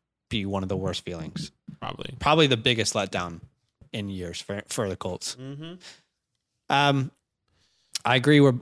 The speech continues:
Speaker 1: that he's the one oh one in, in redraft, though. All right, our next running back breakout, Badaki. Who is it?
Speaker 2: Leonard Fournette. His A D P was R B thirty-two. Look, these are the guys he was drafted around. Melvin Gordon,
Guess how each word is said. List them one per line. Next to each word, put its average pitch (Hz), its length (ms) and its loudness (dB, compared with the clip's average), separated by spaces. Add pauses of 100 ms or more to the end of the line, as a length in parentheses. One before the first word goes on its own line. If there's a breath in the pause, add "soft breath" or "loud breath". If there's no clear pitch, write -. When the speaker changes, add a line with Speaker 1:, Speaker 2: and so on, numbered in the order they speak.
(100)
Speaker 1:
that 123 200 2
he's 123 180 0
the 120 60 2
one 117 160 2
oh 113 40 4
one 110 180 2
in, 104 200 -2
in 110 140 -2
redraft, 101 480 -2
though. 98 160 -2
All 104 180 2
right, 147 260 2
our 147 160 4
next 156 640 2 (140)
running 123 360 2
back 117 260 0
breakout, 101 400 0
Badaki. 92 480 -6 (280)
Who 104 120 0
is 95 100 -4
it? - 100 -10 (280)
Speaker 2:
Leonard 127 680 0 (260)
Fournette. 113 1400 -2 (100)
His 113 240 -6
A 110 160 -2
D 113 140 -4
P 110 240 -4
was 107 160 -2
R 110 240 0
B 110 120 0
thirty-two. 113 720 -2
Look, 135 240 -4
these 160 160 -4
are - 40 -10
the 214 60 -10
guys 160 240 0
he 143 60 -2
was 110 120 0
drafted 120 320 -2
around. 73 240 -12 (360)
Melvin 127 360 0
Gordon, 82 420 -8